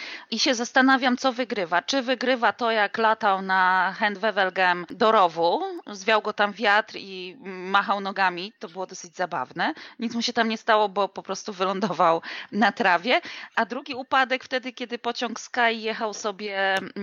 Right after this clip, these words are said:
e, gdzieś tam na jakimś takim chyba bardziej pagórkowatym etapie, wszyscy wzięli zakręt, a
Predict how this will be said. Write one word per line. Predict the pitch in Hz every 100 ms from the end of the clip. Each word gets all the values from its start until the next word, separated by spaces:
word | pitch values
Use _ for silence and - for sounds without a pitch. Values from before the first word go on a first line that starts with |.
| 190
e, | 185 185 185 180
gdzieś | 185 208 220
tam | 196 196
na | 196
jakimś | 190 196
takim | 202 196 196 -
chyba | 233 214
bardziej | 208 208 196 180 175 - - - -
pagórkowatym | 214 202 196 220 202 214 196
etapie, | 196 - 214 220 220
wszyscy | - 220 - 214 190 185 190
wzięli | 196 202 208
zakręt, | 180 196 - 240 214 -
a | 180 175